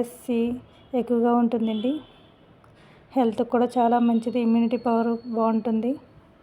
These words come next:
మంచిగా డైజెస్ట్ అవుతుంది భోంచేసిన తర్వాత తింటే. మార్నింగ్ ఖాళీ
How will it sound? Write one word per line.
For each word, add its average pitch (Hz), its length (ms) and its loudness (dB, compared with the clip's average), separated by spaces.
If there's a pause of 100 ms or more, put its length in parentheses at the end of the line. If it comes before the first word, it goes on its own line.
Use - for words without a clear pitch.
(1400)
మంచిగా 240 360 0
డైజెస్ట్ 226 440 0
అవుతుంది 233 360 0 (300)
భోంచేసిన 233 540 2
తర్వాత 233 240 0
తింటే. 226 240 -2 (1600)
మార్నింగ్ 233 380 4
ఖాళీ 233 220 2